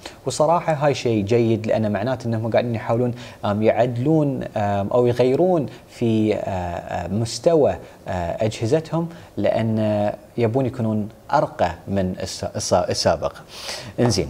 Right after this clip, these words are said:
فخلوني بس انا اشيل هذه، هذه القطعه، ونشوف ان عندنا الجهاز.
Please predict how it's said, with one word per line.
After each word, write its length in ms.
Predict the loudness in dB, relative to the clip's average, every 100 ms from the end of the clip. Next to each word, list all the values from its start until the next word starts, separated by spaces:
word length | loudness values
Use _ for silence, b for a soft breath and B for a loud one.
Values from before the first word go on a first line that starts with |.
| -6
فخلوني 560 | -4 -2 2 2 4 2
بس 180 | 0
انا 220 | 0 -2 -2
اشيل 420 | -2 0 0 -4 -12 -10
هذه، 420 | -4 -4 -2 -4 -4
هذه 60 | -10 -16 -10
القطعه، 260 | -6 -6 -8 -20 -20 -20 -12 -2
ونشوف 480 | -2 2 0 0 0
ان 140 | 0
عندنا 540 | 2 4 6 6 4 0 B B -2
الجهاز. 1200 | 2 2 0 -4 -4 -2 0 0 0 0 -4 -10